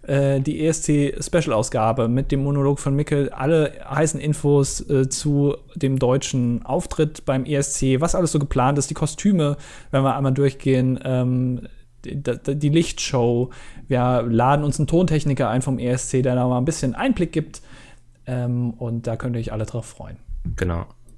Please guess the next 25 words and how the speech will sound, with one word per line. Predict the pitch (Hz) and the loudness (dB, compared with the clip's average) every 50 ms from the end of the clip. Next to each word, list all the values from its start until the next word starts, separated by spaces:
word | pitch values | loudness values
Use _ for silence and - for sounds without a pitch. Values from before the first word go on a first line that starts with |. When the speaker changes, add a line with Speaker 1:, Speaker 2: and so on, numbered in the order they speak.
| - - | -14 -6
Speaker 2:
Dann | - 90 90 95 98 - - | 0 0 2 2 0 -4 -8
vergesst | - - - 101 123 151 156 - - | -8 -6 -2 0 2 0 0 0 0
nicht, | - 120 127 127 131 - - - | 0 2 2 2 0 -4 -10 -4
einen | - 107 101 104 104 | -2 -2 0 0 -2
Kommentar | - - 110 101 98 110 113 127 131 | -2 0 -2 0 0 2 2 4 4
dazulassen | 127 120 117 - 117 117 117 113 - 123 | 4 2 2 0 -2 0 0 0 2 2
mit | 131 131 | 2 2
eurem | - 160 165 160 135 | 4 4 6 4 4
Favoriten | - - 143 - 151 135 135 196 196 - 143 120 92 90 - - - - - - - - - - - - - | 4 2 0 2 2 2 2 2 2 2 2 2 2 2 -2 -8 -18 -18 -18 -18 -18 -16 -18 -18 -18 -18 -18
für | - - - 104 | -10 -4 -2 0
den | 98 92 98 | 0 0 0
E | 98 | 0
S | 92 92 - - | 0 -2 -2 -2
C. | - 95 92 104 - - - - - - - - - - - - - - - - - - - - - - - - - - - | -2 0 0 0 0 -4 -8 -14 -18 -20 -20 -20 -20 -20 -20 -20 -20 -20 -20 -20 -20 -20 -20 -20 -20 -20 -20 -20 -20 -8 -2
Speaker 1:
Genau, | - 175 160 127 104 | 0 2 2 2 2
und, | - 208 214 233 220 - - | 4 4 4 4 2 2 2
äh, | 180 160 160 156 139 160 135 135 139 | 4 4 4 4 2 0 0 2 4
wer | 175 185 | 4 4
gewinnt, | 160 165 147 151 165 185 190 - - - | 4 2 2 2 2 2 2 0 -2 -2
ein | 160 143 139 131 - - | -2 -2 -2 -2 -6 -8
schöner, | 139 - - 233 277 220 202 170 | -6 -2 -2 0 2 2 2 2
wirklich | 202 202 - 165 - - | 2 2 2 2 0 0
perfekt | - - - - 233 226 - | -4 -4 -2 -4 -4 -4 -2
gemachter | - 185 180 175 - - 165 | -2 0 0 0 0 0 0
Nudelauflauf | 151 160 175 180 147 - 127 131 - 147 139 131 135 131 - | 0 2 2 2 0 0 -2 -2 -2 0 0 0 0 -2 -4